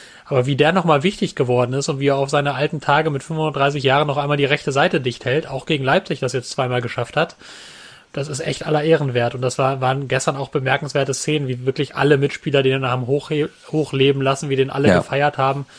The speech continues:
Speaker 1: Das zeigt, was für einen unfassbaren Stellenwert der in dieser Mannschaft hat. Wird nach außen oft unterschätzt, weil er eben ein sehr ruhiger Typ ist, weil er kaum redet, dass er gestern nacheinander der A R D und Sky, äh, da noch Field-Interviews gegeben hat. Das hat's, glaub ich, noch nie gegeben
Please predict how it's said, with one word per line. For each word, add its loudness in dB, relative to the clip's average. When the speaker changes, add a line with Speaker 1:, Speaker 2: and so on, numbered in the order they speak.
Speaker 1:
Das -10
zeigt, 2
was 2
für 4
einen 0
unfassbaren 2
Stellenwert 2
der -2
in -6
dieser 0
Mannschaft -4
hat. -4
Wird -4
nach 0
außen 0
oft -6
unterschätzt, -2
weil -4
er -2
eben 4
ein 0
sehr 8
ruhiger 4
Typ -2
ist, 0
weil 2
er 2
kaum 4
redet, 6
dass 2
er 4
gestern 2
nacheinander 2
der 0
A 2
R 2
D 2
und -2
Sky, 2
äh, -6
da 0
noch -4
Field-Interviews -2
gegeben -2
hat. 0
Das -2
hat's, -4
glaub 0
ich, -2
noch -2
nie -2
gegeben 0